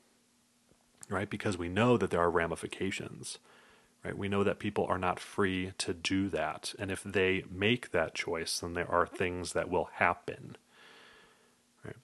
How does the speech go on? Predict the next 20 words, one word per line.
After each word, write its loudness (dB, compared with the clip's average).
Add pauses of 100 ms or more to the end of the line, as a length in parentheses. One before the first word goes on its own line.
(540)
Freedom 6 (240)
doesn't, 2 (760)
like, -4
override 4
natural -2
law, 2 (540)
right? -6
Or 2
the 2
good 4
or -2
the -4
just. -2
We 0
are 2
truly 2
free 0
when 0
we -2
realize 4